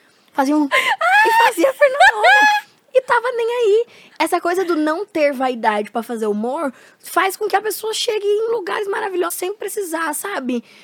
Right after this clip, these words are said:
Tipo, cometer um crime, por exemplo, né? Você não precisa, você não precisa ser um criminoso pra você fazer humor. Você pode fazer humor ali com, com bobagem. Você pode, tipo, por exemplo, o prefeito pegou fogo, mas ele tá bem. Tipo, ele não. Aí as pessoas falam, "Ai, mas tem gente que já morreu em incêndios."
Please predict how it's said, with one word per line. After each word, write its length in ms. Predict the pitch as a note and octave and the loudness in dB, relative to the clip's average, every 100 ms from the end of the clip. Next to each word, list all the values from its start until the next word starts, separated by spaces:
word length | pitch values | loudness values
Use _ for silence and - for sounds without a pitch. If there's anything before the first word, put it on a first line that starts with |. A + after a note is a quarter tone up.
| _ | _
Tipo, 460 | - A#3+ C4+ A3+ G3+ _ _ _ _ _ _ | -14 -4 -2 -2 -6 _ _ _ _ _ _
cometer 340 | D4+ D4+ D4+ | -2 0 -4
um 80 | D#4+ | -8
crime, 500 | - D4+ C4 A3 G#3+ _ - | -8 -6 -4 -6 -8 _ -4
por 140 | A#3+ | 2
exemplo, 600 | B3+ D4+ C4 A3+ C4 C4+ - | 2 2 0 0 -6 -10 -6
né? 180 | A#3+ A#3 | 0 2
Você 80 | B3+ | 0
não 60 | D4 | -4
precisa, 120 | F4 F#4 | -8 -12
você 100 | F4+ | -10
não 40 | F4+ | -6
precisa 80 | A#4 | -6
ser 100 | A4 | -6
um 80 | F#4+ | -4
criminoso 580 | D4+ C#4+ C#4 B3+ A3+ G#3+ | -4 -2 -2 0 0 -2
pra 60 | |
você 60 | A#3+ | -6
fazer 180 | A#3+ A#3 | -4 -2
humor. 360 | A3+ A3+ G#3 | 0 0 -2
Você 100 | G#3 | -4
pode 200 | B3 E4 | -8 -10
fazer 160 | F#4 A#4 | -6 -4
humor 320 | B4+ B4 A4 | -4 -4 -4
ali 360 | C5 G#4+ G4 A4 | -4 -2 0 -2
com, 220 | - G4+ | -4 -6
com 180 | F#4 E4+ | -6 -8
bobagem. 680 | F4+ F4+ E4 C#4+ F4+ F4 A3+ - - _ | -8 -4 -2 -2 -4 -6 -8 -10 -20 _
Você 100 | - | -2
pode, 200 | F4 G4 | -2 -2
tipo, 220 | - D#4+ _ _ _ | -10 -12 _ _ _
por 100 | E4+ | -4
exemplo, 220 | D4+ A3+ | -2 -2
o 20 | |
prefeito 380 | B3+ C4+ D4 - | -2 -2 -2 -6
pegou 220 | D#4+ C#4+ | -8 -8
fogo, 420 | - C4+ G#3 G3 - _ | -4 -2 -2 -4 -18 _
mas 100 | F4 | -4
ele 120 | F#4 | -4
tá 160 | F4+ F4 | -2 -4
bem. 500 | D#4 C#4 C#4+ C#4+ G3+ - _ | 2 2 2 -6 -10 -14 _
Tipo, 160 | - | -6
ele 100 | A3+ | -2
não. 300 | A#3 C4 C#4 A#3 - - | 0 0 -2 -6 -14 -4
Aí 140 | C#4 | -2
as 60 | D#4 | -2
pessoas 120 | D#4 D#4+ | -2 0
falam, 80 | D4+ | 0
"Ai, 160 | E4+ | -2
mas 120 | F4+ | -2
tem 100 | E4+ | -2
gente 160 | D#4+ D#4+ | -4 -4
que 60 | D#4+ | -6
já 100 | D4+ | -4
morreu 280 | D4+ D4 D4 | -2 -4 -6
em 60 | |
incêndios." 520 | F#4 - C#4+ A#3 A3 | -8 -6 -6 -6 -6